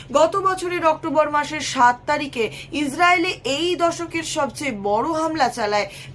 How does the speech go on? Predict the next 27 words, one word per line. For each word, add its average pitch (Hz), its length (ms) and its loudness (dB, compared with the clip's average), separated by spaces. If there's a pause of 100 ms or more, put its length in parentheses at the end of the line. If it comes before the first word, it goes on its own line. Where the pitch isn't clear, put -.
গাজার 285 460 6
হামাস 269 420 -2
সরকার। 185 480 0 (420)
এর 339 280 0
পরপরই 277 720 0
গাজায় 233 420 4
বিমান 254 480 0
হামলা 330 560 2
ও 214 300 2
স্থল - 520 -2
হামলা 220 440 0 (280)
শুরু 330 260 0
হয়। 208 280 -2 (1080)
প্রিয় 349 220 0
ভালোবাসার 320 640 2
দর্শক, 254 380 -2
আপনি 269 300 2
কি 311 140 -8
স্বাধীন 277 460 -2
ফিলিস্তিন 302 560 -6
রাষ্ট্র 262 320 0
প্রতিষ্ঠার 277 520 -6
পক্ষে? 277 520 -2 (340)
আপনার 349 380 4
মূল্যবান 359 500 -2
মতামত 339 480 0
yes 294 300 -2